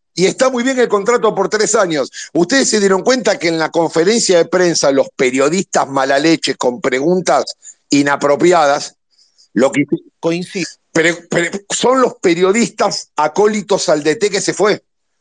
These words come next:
Speaker 1: Porque no era para hacerle esas preguntas mala leches en la primera conferencia de prensa. Eso es ser mala
Speaker 2: No era
Speaker 1: leche.
Speaker 2: para... Es verdad, es verdad, no era para hacerle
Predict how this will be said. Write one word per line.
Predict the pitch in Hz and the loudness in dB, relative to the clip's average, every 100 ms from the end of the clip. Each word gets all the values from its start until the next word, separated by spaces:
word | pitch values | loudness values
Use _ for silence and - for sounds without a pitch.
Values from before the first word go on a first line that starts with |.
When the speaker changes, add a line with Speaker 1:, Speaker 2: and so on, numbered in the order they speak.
| - | -6
Speaker 1:
Porque | 156 143 196 | -2 0 2
no | |
era | 233 196 | 2 2
para | 170 156 | 0 0
hacerle | 180 165 | 0 0
esas | 170 - | -2 -2
preguntas | 165 160 180 170 143 | -2 0 -2 -2 -2
mala | 160 156 151 | -2 0 2
leches | 202 208 196 - 156 | 0 0 0 0 -2
en | 151 | -2
la | 147 | 0
primera | 156 180 180 | 0 2 0
conferencia | 160 147 151 170 170 156 | 0 0 0 0 2 0
de | |
prensa. | 156 156 131 117 95 _ _ _ _ _ _ _ | 2 0 0 -2 -4 _ _ _ _ _ _ _
Eso | - 226 226 | -2 2 2
es | |
ser | 190 180 | 0 0
mala | 170 165 | 2 2
Speaker 2:
No | 196 | 2
era | 165 | 0
Speaker 1:
leche. | 139 120 | 0 -2
Speaker 2:
para... | - _ _ _ _ _ _ _ _ _ _ _ _ | -4 _ _ _ _ _ _ _ _ _ _ _ _
Es | - 185 | -6 -4
verdad, | 180 156 131 104 _ _ _ _ _ - | -4 -8 -12 -14 _ _ _ _ _ -16
es | 165 | -12
verdad, | 165 147 139 | -12 -12 -14
no | 165 | -12
era | 160 135 | -12 -12
para | 127 | -14
hacerle | 120 - 135 127 120 113 113 107 | -16 -16 -14 -12 -14 -14 -16 -20